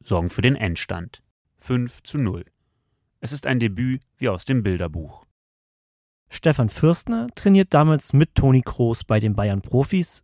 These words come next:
Speaker 2: und spielt mit ihm in der zweiten Mannschaft. Fürstner ist zwei Jahre älter als Kroos. Wir haben Fürstner bei der Spielvereinigung Greuther Fürth besucht,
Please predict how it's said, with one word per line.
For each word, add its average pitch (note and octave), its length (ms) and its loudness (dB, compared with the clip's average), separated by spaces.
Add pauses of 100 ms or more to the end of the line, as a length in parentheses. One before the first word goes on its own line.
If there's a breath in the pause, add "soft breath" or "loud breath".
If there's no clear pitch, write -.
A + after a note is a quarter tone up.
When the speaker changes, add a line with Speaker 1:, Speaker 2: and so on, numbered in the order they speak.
Speaker 2:
und D#3+ 120 0
spielt F3+ 260 2
mit E3+ 180 2
ihm D3+ 220 2
in B2+ 100 2
der A#2 120 2
zweiten G#2+ 420 0
Mannschaft. - 680 -2 (1080)
Fürstner G3 580 0
ist - 180 -10
zwei G3 160 0
Jahre F3 300 0
älter G#2+ 300 0
als D2+ 240 -12
Kroos. - 480 -14 (500)
Wir G3 160 2
haben F#3 220 2
Fürstner D3 420 2
bei A#2 140 0
der G2+ 160 -2
Spielvereinigung A#2 840 -2
Greuther F#2+ 300 -4
Fürth - 260 -10
besucht, G#2 540 -4